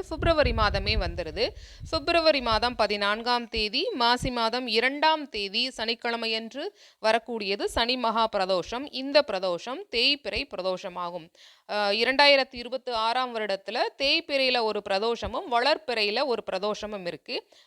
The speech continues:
அடுத்ததா ஜூன் மாதத்துல வருது. ஜூன் மாதம் இருபத்தி ஏழாம் தேதி, தமிழ் மாதமான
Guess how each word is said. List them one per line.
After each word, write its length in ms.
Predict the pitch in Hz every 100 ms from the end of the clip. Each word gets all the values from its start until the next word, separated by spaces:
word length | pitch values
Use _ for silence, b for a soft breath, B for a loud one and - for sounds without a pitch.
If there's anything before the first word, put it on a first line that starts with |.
| b
அடுத்ததா 440 | 302 339 226 233 339
ஜூன் 320 | 247 311 403 339
மாதத்துல 480 | 233 196 - 202
வருது. 300 | 175 175 170 -
ஜூன் 260 | 190 262 285
மாதம் 360 | 254 233 269 311
இருபத்தி 460 | 214 233 233 226 208
ஏழாம் 400 | 196 214 240 254
தேதி, 400 | 220 185 170 240 392 B B B B
தமிழ் 280 | 285 285 320
மாதமான 540 | 285 226 214 190 175